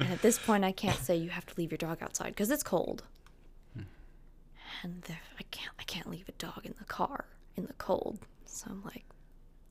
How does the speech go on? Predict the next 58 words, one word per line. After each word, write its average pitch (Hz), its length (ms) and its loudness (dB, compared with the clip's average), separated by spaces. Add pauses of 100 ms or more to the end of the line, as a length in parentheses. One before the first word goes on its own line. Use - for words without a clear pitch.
(640)
the 185 160 6
doctor 160 360 4
will - 140 -2
simply - 360 -2
have 185 200 -2
to - 120 -8
explain - 400 -2
to - 60 -4
them - 180 -4
about - 260 -2
this, - 220 -2
because - 260 -4
at - 100 -4
this 220 140 4
point, 180 220 2
I've, 170 100 0 (220)
I've - 80 -4
said 160 180 2
everything. - 460 0
I'm - 80 -10
like, - 140 -12
"Listen, - 200 -4
you - 60 -8
can't - 180 -8
have - 140 -10
the - 80 -10
dog - 240 -4
in - 80 -6
here." - 160 -10
And - 100 -10
they're - 140 -10
like, - 240 -10 (560)
"Well, 175 100 0
then 160 220 -2
we'll - 80 -6
just - 200 -6
leave." 165 220 2
I'm 156 140 -6
like, 170 120 -10 (560)
"But - 160 -12
you're," - 100 -12 (360)
th-, - 100 -10 (220)
there 302 140 10
were 214 240 10 (200)
extenuating 170 540 6
circumstances - 720 -4
anyway. - 320 -4
They - 80 -8
go 190 140 -2
back, - 260 -4
and - 80 -8
the - 60 -8
dog 185 260 10
goes 175 160 4
with 165 160 0
them, 156 160 -2
and - 140 -4
this, 190 180 2